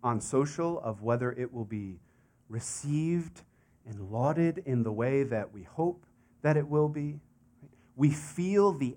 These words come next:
eyes. I, I, I just can't help but think that most, and now some of us, God bless you, think of certain, like, <laughs> Enneagram types where it's like, "I don't care what anybody thinks." Like, I would love some of that. But for most of us, right, like, for most of us,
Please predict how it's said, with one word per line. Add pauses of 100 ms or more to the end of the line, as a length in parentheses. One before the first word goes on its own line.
eyes. (420)
I,
I,
I
just (240)
can't
help
but
think
that
most,
and
now
some
of
us,
God
bless
you, (340)
think
of
certain,
like,
<laughs>
Enneagram
types
where
it's
like,
"I
don't
care
what
anybody
thinks."
Like, (100)
I
would (120)
love
some
of
that. (320)
But
for
most
of
us,
right,
like,
for
most
of
us,